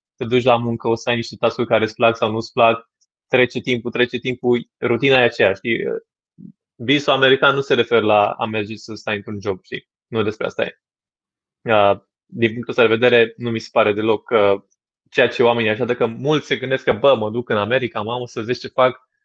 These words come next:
dar dacă te duci acolo și speli vase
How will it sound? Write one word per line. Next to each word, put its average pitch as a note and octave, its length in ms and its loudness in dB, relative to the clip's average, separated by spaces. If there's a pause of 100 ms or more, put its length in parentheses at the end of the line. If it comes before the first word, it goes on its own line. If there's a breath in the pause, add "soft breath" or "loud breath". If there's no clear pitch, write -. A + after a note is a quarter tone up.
(140)
dar B2 140 2
dacă A#2+ 160 0
te B2+ 100 -4
duci C3+ 160 -2
acolo C3+ 300 0
și A2+ 320 -6
speli B2 320 -4
vase D3 540 0